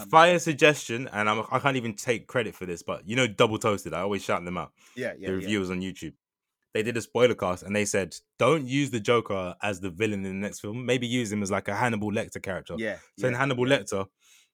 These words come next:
Speaker 2: he's in jail, and let's say
Speaker 1: Yeah.
Speaker 2: there's another villain out there,
Speaker 1: Mm-hmm.
Speaker 2: and maybe this villain's connected to Joker. So Batman has to keep on visiting the jail to, like, speak
Speaker 1: Yeah.
Speaker 2: to Joker, and he maybe narrates it or he gives him clues and shit like that.
Speaker 1: Mm-hmm.
Speaker 2: I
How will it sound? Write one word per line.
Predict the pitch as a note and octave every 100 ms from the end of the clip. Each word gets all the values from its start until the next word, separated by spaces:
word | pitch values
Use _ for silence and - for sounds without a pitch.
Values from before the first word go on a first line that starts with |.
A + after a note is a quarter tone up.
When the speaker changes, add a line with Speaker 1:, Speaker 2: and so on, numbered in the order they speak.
| -
Speaker 2:
he's | - A#2+
in | B2+
jail, | A2+ C3 G#2+ D#2 - _
and | G#2 G#2+ G2
let's | B2+ B2
say | D3
Speaker 1:
Yeah. |
Speaker 2:
there's | B2
another | A2+ B2 A2+
villain | A#2 G#2 G2+
out | F#2
there, | E2+ F#2+ G2+ _ _ _ _ A2
Speaker 1:
Mm-hmm. | A2 C3
Speaker 2:
and | B2+
maybe | B2
this | A#2+ G#2+
villain's | C3 A2+ G2+
connected | - B2+ - G#2+
to | G#2+
Joker. | A2 A2 - E2+ - _ _ -
So | G#2
Batman | F#2 A#2 G#2+
has | G#2+
to | -
keep | B2+ G#2+
on | G#2
visiting | G2 A#2+ G#2 F#2 F#2+ F#2 E2+
the | G2+
jail | F2 G2+ G2+ F2+ E2
to, | -
like, | F#2 E2+ -
speak | - A2+
Speaker 1:
Yeah. | G#2+
Speaker 2:
to | G2
Joker, | A2+ G#2 G#2 F#2+ - _ _
and | G2+
he |
maybe | G#2+ A2+ G#2+
narrates | A2+ A2+ B2 A#2 -
it | B2
or | G#2 G2+
he | G2+
gives | A#2 F#2+
him | G2
clues | G2+ C3+ B2+ A2+
and | A2+
shit | A#2
like | G#2+
that. | A2+ B2
Speaker 1:
Mm-hmm. | A2+
Speaker 2:
I | C#3